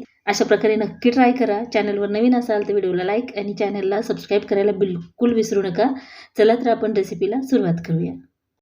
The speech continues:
तर इथं आपण पाव किलो गव्हाच्या पिठापासून गुलगुले बनवतोय. तर ह्याच ग्लासनं पूर्ण मेजरमेंट करायचं आहे. तर आपण इथं दीड ग्लास म्हणजेच अडीचशे ग्रॅम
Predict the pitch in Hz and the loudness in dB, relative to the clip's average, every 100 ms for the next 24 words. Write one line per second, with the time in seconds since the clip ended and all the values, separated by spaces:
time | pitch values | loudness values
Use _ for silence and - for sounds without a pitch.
0 | _ _ _ _ _ _ - 226 233 294 | _ _ _ _ _ _ 0 2 4 2
1 | 262 208 214 208 - 226 202 247 262 226 | 0 0 2 2 2 0 2 0 -4 -6
2 | 214 214 254 247 233 220 214 220 208 196 | -2 -2 0 0 0 -2 -4 -2 0 0
3 | 190 196 214 185 180 175 240 262 262 - | 0 0 0 -2 -4 -2 0 0 -4 -16
4 | _ _ _ _ _ _ _ _ _ _ | _ _ _ _ _ _ _ _ _ _
5 | _ _ _ - 220 214 247 - 240 226 | _ _ _ 0 2 2 0 4 4 4
6 | 220 202 214 - 226 208 220 233 220 208 | -2 -6 -8 0 0 0 0 0 -2 -4
7 | 196 214 196 180 208 185 190 247 - - | 0 0 0 -2 -2 -2 -4 -6 -10 -20
8 | _ - 220 214 208 247 226 220 185 220 | _ -4 0 0 4 4 2 -2 0 2
9 | 226 214 208 226 - _ - 240 220 220 | 2 2 0 0 -8 _ -2 2 4 2
10 | 226 - - 214 226 254 208 202 220 | 0 -8 0 0 2 0 2 0 -2